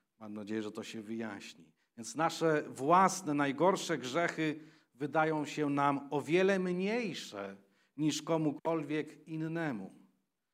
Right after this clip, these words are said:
Jeśli mamy w życiu dobrych ludzi, którzy naprawdę nas znają, na przykład wspaniałego małżonka lub wspaniałych przyjaciół,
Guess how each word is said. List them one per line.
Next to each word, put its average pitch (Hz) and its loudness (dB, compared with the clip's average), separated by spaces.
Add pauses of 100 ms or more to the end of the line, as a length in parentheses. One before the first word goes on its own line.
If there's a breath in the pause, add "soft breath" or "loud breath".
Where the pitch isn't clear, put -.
(260)
Jeśli 160 -4
mamy 180 2
w 143 -4
życiu 160 0
dobrych 185 4
ludzi, 131 0
którzy 143 -4
naprawdę 185 2
nas 180 -4
znają, 131 -2 (340 soft breath)
na 139 -4
przykład 151 -4
wspaniałego 156 2
małżonka 151 2
lub 139 -2
wspaniałych 170 2
przyjaciół, 165 0